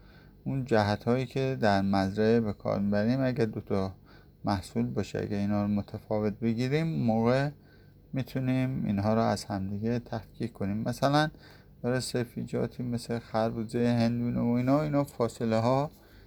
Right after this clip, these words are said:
زیاده بینه، ولی کن مثلاً برای ذرت و این گونه کشت ها این فاصله ها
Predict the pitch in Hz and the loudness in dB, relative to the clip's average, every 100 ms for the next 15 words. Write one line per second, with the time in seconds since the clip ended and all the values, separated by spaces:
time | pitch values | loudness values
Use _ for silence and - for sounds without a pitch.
0 | - - 113 123 120 92 90 90 87 104 | -20 -4 6 10 10 8 0 -2 -2 0
1 | 120 135 139 139 131 113 117 117 120 117 | 0 2 2 2 0 -2 0 2 6 8
2 | 113 101 104 104 107 107 - 107 104 104 | 6 4 2 6 4 4 -2 -2 -2 0
3 | 104 101 95 98 101 98 - - - - | 0 0 0 0 0 -2 -8 -20 -20 -20
4 | - - - 104 - - 113 131 143 131 | -20 -20 -4 -2 -2 0 2 4 2 -2
5 | - 104 - 110 95 95 104 104 120 | -2 -4 -2 -4 -2 0 2 2 0